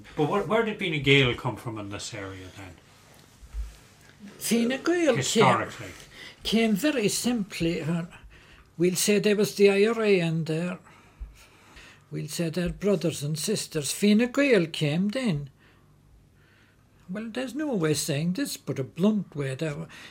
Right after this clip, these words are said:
Speaker 2: they were the people that more or less,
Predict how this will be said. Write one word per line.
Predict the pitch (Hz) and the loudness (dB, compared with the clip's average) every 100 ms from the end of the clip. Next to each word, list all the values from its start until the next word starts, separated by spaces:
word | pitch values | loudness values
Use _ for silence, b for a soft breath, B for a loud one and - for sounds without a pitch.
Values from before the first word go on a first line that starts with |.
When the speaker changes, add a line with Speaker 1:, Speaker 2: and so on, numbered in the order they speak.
| B - | B 0
Speaker 2:
they | 220 | 2
were | 214 | 2
the | 214 - | -2 -6
people | - - 311 311 233 | -8 0 0 0 -2
that | 160 135 151 | 0 0 0
more | 156 175 185 202 202 | 2 2 4 4 2
or | 226 | 0
less, | 214 180 - - - - - - - | -4 -8 -8 -8 -6 -6 -6 -8 -10